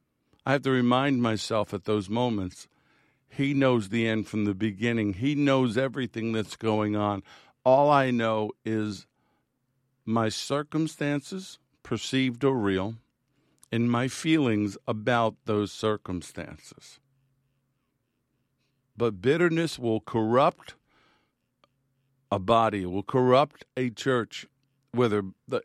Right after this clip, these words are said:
entire church or each person individually. And if it's not stopped, it's like a cancer and it spreads.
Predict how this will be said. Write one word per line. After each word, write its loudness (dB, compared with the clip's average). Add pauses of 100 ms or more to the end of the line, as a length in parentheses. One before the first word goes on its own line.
entire 2
church -4 (260)
or 4 (440)
each -4
person -2 (180)
individually. 0 (500)
And -2
if -8
it's -8
not 0
stopped, 2
it's -6
like 2
a -6
cancer 0
and -2
it -8
spreads. -2